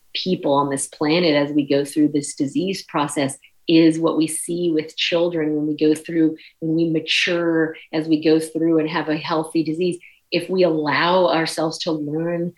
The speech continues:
from the disease process, we can actually become more integrated people, because it is essentially upgrading our D N A. It is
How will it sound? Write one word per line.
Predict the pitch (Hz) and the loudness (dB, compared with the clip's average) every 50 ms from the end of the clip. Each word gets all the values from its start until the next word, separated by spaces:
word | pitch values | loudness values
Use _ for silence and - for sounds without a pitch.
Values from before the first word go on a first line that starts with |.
| _ _ - | _ _ -12
from | - - 165 165 165 180 | -4 0 2 2 4 4
the | 180 170 | 2 2
disease | 151 156 151 147 160 165 170 170 | 2 0 0 0 0 0 0 -2
process, | - - - 160 156 160 156 - 151 139 143 - | -4 -6 -4 -2 -2 -2 -2 -4 -4 -4 -4 -4
we | - 143 | -4 -4
can | 139 - - 175 165 160 156 156 - | -4 -4 -6 -2 -2 0 0 0 0
actually | - 147 156 160 156 - - - 160 147 147 139 139 139 151 - _ _ _ _ _ _ _ _ _ _ | 2 2 2 2 2 0 -2 -2 -2 -2 0 0 0 0 -2 -4 _ _ _ _ _ _ _ _ _ _
become | - 160 156 156 - - - - 170 165 160 160 160 160 160 156 - _ _ _ _ _ - | 6 6 6 6 2 -6 -4 -2 0 2 4 4 4 2 2 0 -4 _ _ _ _ _ -6
more | 175 170 175 175 165 - - | -2 0 0 0 0 0 0
integrated | 170 170 165 - - 175 160 - 156 147 143 143 143 139 139 | -2 0 0 -2 -2 -4 -2 0 0 0 0 0 -2 -2 -4
people, | - - 160 156 - 139 139 | -4 -8 -8 -6 -6 -6 -4
because | 139 156 151 - 170 170 156 | -4 -4 -6 -6 -6 -6 -2
it | 165 151 | 0 4
is | 156 160 175 185 180 170 | 4 6 6 6 4 4
essentially | 160 151 - - - - - 175 180 185 175 - - - 175 156 160 151 151 | 0 -2 -2 -4 -6 -4 -2 -2 -2 -2 -4 -4 -6 -4 0 2 2 4 4
upgrading | - 147 - - _ - 143 143 143 139 139 131 | 2 0 -4 -4 _ -4 -2 0 0 0 -2 -2
our | 131 127 123 | -4 -6 -6
D | 117 131 127 127 | -6 -6 -6 -6
N | 123 120 | -6 -8
A. | - | -8
It | - - - - - 156 156 - - | -8 -8 -6 -4 -2 -2 -2 -2 0
is | - 175 170 160 160 160 160 - | 2 4 6 6 6 4 2 -2